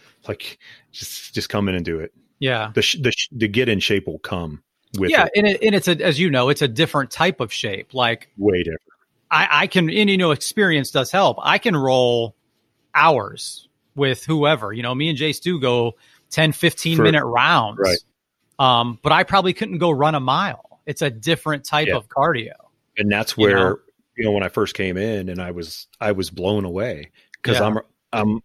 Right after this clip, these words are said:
Speaker 1: I was a big time runner at then. I've cut back a lot from doing jujitsu, <laughs> but, uh, I was running easily. I would run twenty to twenty-five miles a week.
Speaker 2: <clears throat>
Speaker 1: Not, not
Speaker 2: Yeah.
Speaker 1: a problem at all. I could go out and run
Speaker 2: <clears throat>
Speaker 1: five miles and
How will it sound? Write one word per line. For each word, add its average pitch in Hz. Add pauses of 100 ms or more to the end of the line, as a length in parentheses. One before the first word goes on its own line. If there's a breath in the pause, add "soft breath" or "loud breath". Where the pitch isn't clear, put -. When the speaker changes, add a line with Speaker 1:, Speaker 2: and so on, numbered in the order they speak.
(140)
Speaker 1:
I 107
was 107
a 92
big 98
time 95
runner 92
at 85
then. 104
I've 82
cut 87
back 87
a 87
lot 78 (160)
from 107
doing 90
jujitsu, - (160 loud breath)
<laughs> -
but, 107
uh, 95 (280 loud breath)
I 117
was 127
running 104
easily. 110
I 95
would 98
run 92
twenty 95
to 90
twenty-five 92
miles 85
a 82
week. 82
Speaker 2:
<clears throat> -
Speaker 1:
Not, 87
not 120
Speaker 2:
Yeah. 113
Speaker 1:
a -
problem 78 (140)
at 98
all. 85 (260 loud breath)
I 113
could 104
go 98
out 92
and 92
run 92
Speaker 2:
<clears throat> -
Speaker 1:
five 85
miles 92
and 80